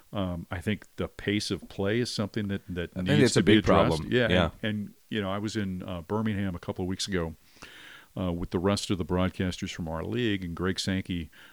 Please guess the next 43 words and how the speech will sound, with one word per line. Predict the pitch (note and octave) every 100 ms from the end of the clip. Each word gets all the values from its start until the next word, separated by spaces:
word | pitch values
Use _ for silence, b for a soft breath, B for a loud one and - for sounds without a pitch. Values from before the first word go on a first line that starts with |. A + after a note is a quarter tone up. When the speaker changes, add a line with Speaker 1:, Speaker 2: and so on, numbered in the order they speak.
| _
Speaker 1:
uh, | G2+ E2
the |
commissioner | - G#2 G2 G2 E2+
of |
the | E2+
S | E2+
E | E2+
C, | - G#2+ G#2+ F2+ - -
w-, | F#2
w-, | - F#2+ F2+
was | F#2 E2
asked | F2 F2 -
the |
question, | - B2 C3 -
"Are | F2
you | E2+
concerned | F#2 - F#2
about | F#2 F2 -
pace | - F2+ -
of | F2+ - - _
play?" | - B2+ A#2
He | D2+
said, | - -
"I'm | F2+
not | F#2+
concerned | A#2+ A2+ A#2+
about | A#2+ A2
a |
length | G#2 A2+ -
of | D#2+
game | D2 D2
because | - D#2+
a |
great | D2 F2+ F#2+
game | G2 F2+
should | - F2 -
go | F#2+ F2
as | E2
long | E2+ F2
as | E2
it | E2
should | - -
go. | C2 D2